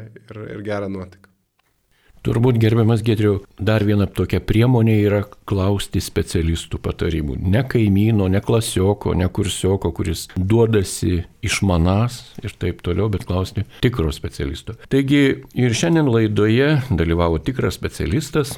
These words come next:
Speaker 2: atleiskite už familiarumą, gerbiamas Giedriau, ir pasakojo mums apie duomenų apsaugą tais eiliniais, kasdieniniais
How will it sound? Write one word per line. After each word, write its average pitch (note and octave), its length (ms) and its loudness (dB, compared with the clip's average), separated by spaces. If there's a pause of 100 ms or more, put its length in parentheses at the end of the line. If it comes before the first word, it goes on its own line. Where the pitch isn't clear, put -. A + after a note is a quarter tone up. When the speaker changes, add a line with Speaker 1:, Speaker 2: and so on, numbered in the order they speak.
(160)
Speaker 2:
atleiskite - 640 -2
už D#2+ 240 -6
familiarumą, F#2 800 -2 (100)
gerbiamas A#2+ 480 -2
Giedriau, A#2 460 -2
ir - 260 -2
pasakojo B2 720 0
mums G#2 320 2
apie F2 160 -2
duomenų D2+ 480 0
apsaugą B2+ 720 -2 (420)
tais D#2+ 400 -2
eiliniais, G2 720 2
kasdieniniais E2 920 6